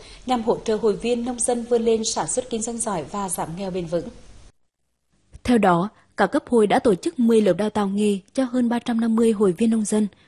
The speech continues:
Speaker 2: phối hợp với Ngân hàng Chính sách Xã hội, Ngân hàng Nông nghiệp và Phát triển Nông thôn, quản lý một trăm bảy mươi tám tổ tiết kiệm và vay vốn cho hơn bảy trăm lượt hội viên vay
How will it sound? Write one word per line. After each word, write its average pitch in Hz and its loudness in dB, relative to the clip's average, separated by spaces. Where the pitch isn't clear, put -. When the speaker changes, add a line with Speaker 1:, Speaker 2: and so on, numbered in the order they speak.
Speaker 2:
phối 208 6
hợp 220 4
với 202 4
Ngân 254 0
hàng 240 -2
Chính 190 0
sách 277 -2
Xã 233 -2
hội, 226 2
Ngân 277 2
hàng 240 0
Nông 247 2
nghiệp 202 4
và 226 -2
Phát 185 2
triển 180 0
Nông 233 -2
thôn, 220 0
quản 214 4
lý 185 4
một 220 4
trăm 247 0
bảy 220 4
mươi 220 -2
tám 180 0
tổ 202 2
tiết 180 -2
kiệm 196 0
và 220 -4
vay 247 -2
vốn 190 2
cho 269 2
hơn 240 2
bảy 196 4
trăm 233 2
lượt 214 4
hội 202 4
viên 226 2
vay 220 2